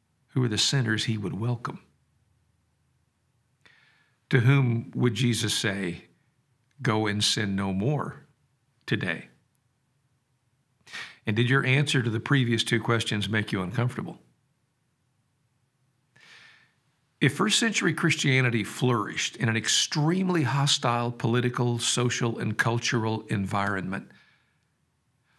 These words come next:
why are we Christians so anxious? Is there anything you can do to make God love you more?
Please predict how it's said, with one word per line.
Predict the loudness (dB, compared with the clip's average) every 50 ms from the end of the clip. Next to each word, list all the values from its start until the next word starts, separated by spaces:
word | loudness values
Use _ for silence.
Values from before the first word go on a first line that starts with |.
| _ _ -2
why | 0 0 0
are | 2
we | 0 -2 -2
Christians | 0 -2 -2 -2 0 -2 -2 -2 -2
so | -2 -4 -2 -2 -2
anxious? | -2 -2 -2 -4 -6 -4 -6 -6 -8 -10 _ _ _ _ _ _ _ _ _ _ _ _ _ _ _ _ _ _ _ _ _ _ _ _ _ _ _ _ _ _ _ _ _ _ _ _ _ _ _ -20 -20 -20 _ _ -2
Is | 0 2
there | 2 2 0 2
anything | 0 0 2 2 0 0 0 0 0 0
you | 0 0
can | 0 0 0 0
do | 2 0 0 2 0 -2 -4 -6 -12 -20 -20 _ _ _ _ _ _ _ _ _ _ _ _ _ _ -2
to | -2 0
make | 2 2 0 0 2 0
God | -2 0 0 0
love | 0 -2 -2 -2 -2
you | -2 -2 -2
more? | -2 -4 -4 -4 -4 -4 -4 -6 -6